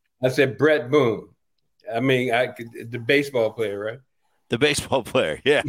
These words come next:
Speaker 1: Right. Well, anyway, I mean,
Speaker 2: Now we're po-,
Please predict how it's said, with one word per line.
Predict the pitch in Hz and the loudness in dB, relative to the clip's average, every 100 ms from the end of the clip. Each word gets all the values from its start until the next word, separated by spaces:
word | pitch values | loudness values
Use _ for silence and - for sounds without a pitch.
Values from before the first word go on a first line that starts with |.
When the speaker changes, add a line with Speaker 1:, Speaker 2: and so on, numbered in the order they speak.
| - _ | -6 _
Speaker 1:
Right. | 123 135 135 123 117 | -2 2 4 4 2
Well, | 117 123 120 117 | 0 2 2 0
anyway, | 120 107 95 95 _ _ - | -2 -4 -8 -14 _ _ -2
I | 131 | 2
mean, | 139 131 | 2 2
Speaker 2:
Now | |
we're | 180 156 | 2 2
po-, | - | 2